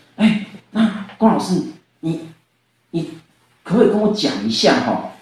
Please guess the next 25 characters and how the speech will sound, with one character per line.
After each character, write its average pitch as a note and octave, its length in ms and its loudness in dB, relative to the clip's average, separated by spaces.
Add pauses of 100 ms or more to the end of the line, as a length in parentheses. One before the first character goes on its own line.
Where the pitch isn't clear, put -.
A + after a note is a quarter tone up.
(480)
到 - 240 6
底 C#3+ 140 4
呢 C#3 340 2
择 - 160 4
偶 - 440 6
啊 F#2+ 220 -6
哈 G2 220 -4
需 - 200 2
要 - 140 6
怎 G#2+ 220 0
样 E3 160 6
的 B2 80 4
条 G2 380 -4
件？” - 340 4 (1040)
我 G#3 100 6
想 D#3 140 6
我 - 40 6
那 F3+ 140 6
时 F#3 80 4
候 - 60 2
可 - 60 -4
能 G2+ 80 -4
是 - 100 -4
木 D#3 240 2
头， - 340 -6